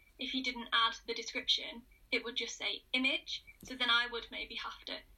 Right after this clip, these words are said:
put the photo through an app and see exactly what it is, and it would read it out loud to me. Obviously, it's not always gonna be accurate. So adding descriptions, it just makes things so much easier.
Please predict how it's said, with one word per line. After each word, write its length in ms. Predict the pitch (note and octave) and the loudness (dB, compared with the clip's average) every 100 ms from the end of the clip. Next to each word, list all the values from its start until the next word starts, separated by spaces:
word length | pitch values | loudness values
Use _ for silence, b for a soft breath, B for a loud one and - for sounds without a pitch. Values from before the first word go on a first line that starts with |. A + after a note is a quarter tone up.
| _ - | _ -6
put 120 | C4 | -4
the 60 | A#3+ | -6
photo 360 | - A#3+ B3 A#3+ A3+ - | -2 -2 0 0 0 0
through 220 | A3+ A3 A3+ - | 2 2 0 -2
an 120 | A#3 | 2
app 200 | A3 B3+ - - | 4 2 0 -8
and 140 | G#3+ - - | -8 -10 -8
see 440 | - A#3+ A3+ C4 - | -2 0 -2 -10 -2
exactly 460 | A#3 A3+ G#3+ A#3+ A#3 | -2 0 -4 -8 -2
what 160 | G#3+ | -2
it 120 | G#3 | 2
is, 260 | G#3+ A3+ C4 | 2 2 0
and 100 | G#3 | -4
it 80 | - | -4
would 160 | G#3+ - | -6 -4
read 160 | A3 G#3 | -2 0
it 60 | G3 - - | -2 -4 -2
out 160 | G#3+ | 0
loud 220 | A3 A#3 A#3+ | 4 4 2
to 100 | B3 | 0
me. 100 | B3 | -2
Obviously, 280 | B3+ C4 | -2 -4
it's 120 | G#3+ A3+ | -6 -4
not 140 | A3 | -2
always 200 | A3 A3 | -2 -4
gonna 160 | C4 C4 | -8 -6
be 140 | G3+ | 2
accurate. 640 | A#3+ - - A#3 G#3+ - - - | 2 2 -2 -4 -2 -2 -4 -10
So 100 | - A#3+ A#3 | 0 0 4
adding 320 | B3+ C4+ C#4 | 2 2 0
descriptions, 800 | C4+ C4 - - - - C4 C4 - | -2 -8 -6 -2 -2 -4 -10 -16 -10
it 220 | - - - | -10 -8 -2
just 260 | A#3 - A#3 | -2 -2 0
makes 380 | A#3 A#3+ C#4 | 2 2 0
things 260 | - - - | -10 -10 -8
so 340 | - C4+ B3+ | -2 0 0
much 220 | B3+ B3+ B3+ | -2 -2 0
easier. 460 | C4 B3+ D4 D4 | 0 -2 -4 -4